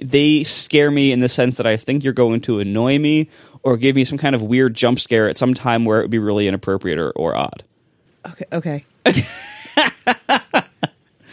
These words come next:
Speaker 1: All right. And number one, scariest Halloween monsters,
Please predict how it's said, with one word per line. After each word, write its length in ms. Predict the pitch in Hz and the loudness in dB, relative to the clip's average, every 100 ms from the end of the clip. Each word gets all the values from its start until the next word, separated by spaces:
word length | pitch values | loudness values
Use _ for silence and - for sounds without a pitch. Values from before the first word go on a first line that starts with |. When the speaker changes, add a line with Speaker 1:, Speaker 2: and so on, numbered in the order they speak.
| - - - 247 - | -20 -20 -6 -4 0
Speaker 1:
All 200 | 151 156 | 2 4
right. 200 | 117 107 | 4 2
And 420 | - 151 131 131 - _ _ _ _ | 2 4 4 2 -2 _ _ _ _
number 300 | 147 156 180 | 0 2 4
one, 520 | 165 160 151 135 147 139 _ _ _ _ | 4 6 4 4 0 -4 _ _ _ _
scariest 560 | - - 147 143 147 147 | -6 2 4 6 4 4
Halloween 400 | 143 139 135 135 | 2 2 2 2
monsters, 680 | 131 151 156 117 139 123 | 2 2 2 4 4 0